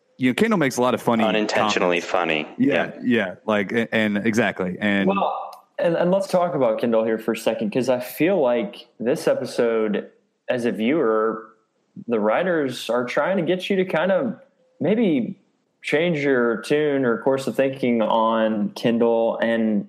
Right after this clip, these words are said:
Speaker 3: being like, "Damn, he's actually, he seems like a pretty good guy," you know? Um, I mean, the whole
Speaker 1: Terrible date, though. This guy cannot talk to a woman.
Speaker 3: <laughs> I would agree with that. But yeah, I mean,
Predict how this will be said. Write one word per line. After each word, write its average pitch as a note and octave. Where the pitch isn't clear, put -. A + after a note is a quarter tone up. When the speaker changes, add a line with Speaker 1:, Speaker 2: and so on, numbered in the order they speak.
Speaker 3:
being B2
like, A2
"Damn, G#2+
he's B2+
actually, C#3
he C3
seems F3
like F3+
a F3
pretty F3+
good D#3+
guy," C3
you A#2+
know? C#3
Um, A#2
I -
mean, C#3+
the C#3+
whole D3
Speaker 1:
Terrible C3+
date, G#2+
though. -
This G#2+
guy A#2
cannot A2
talk A#2
to A#2+
a G#2
woman. E2+
Speaker 3:
<laughs> B2+
I A#2+
would B2+
agree A#2+
with A2
that. G2
But A2+
yeah, E3+
I A2+
mean, B2